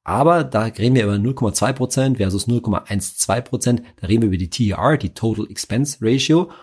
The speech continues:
Und die umfasst halt nicht alle Kosten. Das muss man ganz klar sagen. Ja, das sehen wir in unseren Untersuchungen, die meine Kollegen von der Expertenredaktion von Finanztipp regelmäßig durchführen, immer wieder, dass auch ein, jetzt nehme ich mal dieses Beispiel, dass auch ein E T F mit null Komma zwei Prozent Kosten durchaus genauso gut mindestens mal laufen kann,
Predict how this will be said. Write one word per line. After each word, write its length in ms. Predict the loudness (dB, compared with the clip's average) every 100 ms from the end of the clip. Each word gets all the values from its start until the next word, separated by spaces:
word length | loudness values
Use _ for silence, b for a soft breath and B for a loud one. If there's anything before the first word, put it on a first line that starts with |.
| B
Und 160 | -2 0
die 80 | 2
umfasst 500 | 0 0 -4 -2 -4
halt 200 | -4 -6
nicht 240 | -8 -6
alle 180 | -4 -4
Kosten. 420 | -6 -10 -10 -12 _
Das 100 | -8
muss 140 | -4 -2
man 80 |
ganz 160 | -2 -2
klar 160 | -4 -2
sagen. 260 | -4 -4
Ja, 140 | -6 -6
das 220 | -6 -8 b b
sehen 280 | 0 2 4
wir 100 | 2
in 100 | 0
unseren 260 | -2 -2
Untersuchungen, 720 | -2 -2 -2 0 2 2 2 B B B -6
die 80 | -2
meine 200 | -2 -2
Kollegen 480 | 2 4 4 2
von 140 | -2 -6
der 60 |
Expertenredaktion 760 | -4 -2 -2 0 -2 -2 -4 -4
von 140 | -6
Finanztipp 500 | -4 -4 -2 -4 -4 b b b -6
regelmäßig 500 | 0 0 0 -4 -2
durchführen, 720 | -2 -2 -6 0 4 4 2 -4 0
immer 260 | 2 2
wieder, 220 | 2 2
dass 260 | 0 -4 -2
auch 180 | 0 2
ein, 240 | 2 0 -8
jetzt 180 | -12 -14 -16
nehme 240 | -8 -4 -2
ich 60 |
mal 100 | -2
dieses 200 | -2 -4
Beispiel, 340 | -4 -2 -2 B B
dass 140 | -8 -2
auch 180 | -2
ein 60 | -2
E 80 | -2
T 100 | -2
F 180 | -2 0
mit 240 | -2 0
null 160 | 0 2
Komma 180 | 0
zwei 200 | 0 -2
Prozent 400 | 0 -2 -2 -4
Kosten 680 | -6 -10 -8 -4 2 2 2
durchaus 540 | 2 0 0 0 0
genauso 480 | 2 2 4 4 2
gut 180 | 0 0
mindestens 280 | 0 0 0
mal 80 | 2
laufen 280 | 0 -2
kann, 220 | -2 -4